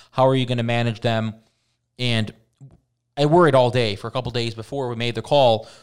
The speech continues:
to work from home. And that was a couple days before they even put that shelter order in. Remember, we had that meeting, and that was the easiest call. When I talked to Parham and Cassandra before that call, everything was in order. The phones were set up, e-,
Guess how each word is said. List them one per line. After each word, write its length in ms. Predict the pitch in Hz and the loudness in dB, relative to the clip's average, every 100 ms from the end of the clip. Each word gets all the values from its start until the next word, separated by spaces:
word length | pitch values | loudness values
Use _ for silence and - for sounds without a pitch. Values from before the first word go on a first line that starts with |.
| _ | _
to 80 | 139 | -2
work 260 | 123 127 - | 0 -2 -4
from 140 | 117 | -4
home. 200 | 127 117 | -2 0
And 80 | 123 | 0
that 120 | 135 | 0
was 100 | 131 | 0
a 40 | 113 | -4
couple 180 | 131 123 | -6 -4
days 200 | 123 117 | -4 -4
before 360 | 113 143 139 | -8 -4 -2
they 120 | 120 117 | -2 -4
even 160 | 113 | -4
put 200 | 107 131 | -6 -6
that 160 | 120 113 | -6 -6
shelter 320 | - 131 127 | -4 -4 -2
order 240 | 113 107 107 | -4 -2 -2
in. 40 | 104 | -2
Remember, 320 | 110 113 117 - - - | -2 0 -2 -4 -20 -8
we 100 | 120 | -4
had 80 | 117 | -2
that 120 | 110 | -4
meeting, 440 | 117 139 120 110 - _ _ - | -2 -2 -2 -4 -10 _ _ -8
and 180 | 120 107 | -6 -2
that 140 | 151 | 0
was 120 | 147 | 0
the 180 | 117 139 | -2 -4
easiest 400 | 147 131 135 123 | -2 -2 -2 -4
call. 600 | - 127 120 143 214 - _ _ _ _ _ _ | -2 2 4 4 2 -6 _ _ _ _ _ _
When 160 | 135 | -4
I 100 | 127 | -4
talked 320 | 120 151 143 | 0 2 2
to 80 | 139 | 0
Parham 300 | 139 135 127 | 0 2 2
and 80 | 123 | -2
Cassandra 420 | 120 135 127 120 | -8 -6 -6 -6
before 320 | 117 123 233 | -6 -4 -2
that 220 | 196 107 - | 0 0 0
call, 400 | 127 117 113 - - | 2 4 2 -4 -4
everything 340 | 147 165 165 160 | 0 0 0 -2
was 160 | 143 | -2
in 60 | 131 | -2
order. 360 | 117 117 107 104 _ | -2 -2 -4 -8 _
The 80 | - | -12
phones 400 | 120 151 165 156 | -6 -6 -4 -6
were 140 | 135 117 | -6 -6
set 300 | - 147 127 | -2 0 2
up, 380 | 165 - - _ | 0 -2 -20 _
e-, 40 | 120 | -14